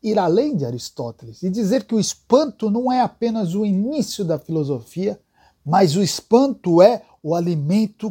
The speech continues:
cotidiano do filósofo. Quem pensa filosoficamente precisa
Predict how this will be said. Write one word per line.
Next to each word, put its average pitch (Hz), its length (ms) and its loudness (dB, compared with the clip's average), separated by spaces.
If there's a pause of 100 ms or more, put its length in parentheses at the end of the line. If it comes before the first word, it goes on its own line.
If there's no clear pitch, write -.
cotidiano 170 920 0
do 151 100 -6
filósofo. 104 680 -12 (580)
Quem 135 200 -6
pensa 190 720 -2 (200)
filosoficamente 135 920 -6
precisa 143 540 -6